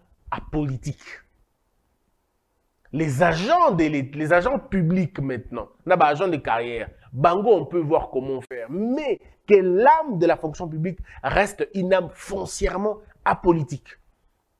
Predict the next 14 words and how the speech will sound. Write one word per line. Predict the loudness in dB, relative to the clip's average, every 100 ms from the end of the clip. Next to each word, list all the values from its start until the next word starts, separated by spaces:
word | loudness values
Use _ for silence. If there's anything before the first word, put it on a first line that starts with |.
| _ _ _ _ _ 2
Et | 2 4
qu'il | 4 6
n'y | 6
ait | 4 2
pas, | -2 0 2 2
que | 2
l'État | 4 4 2 -2 -2
se | -2 -2
batte, | 0 0 0 0 -4
que | 0
les | 2
animateurs | 2 0 -2 -2 -4
se | -6 -10
battent | -6 -8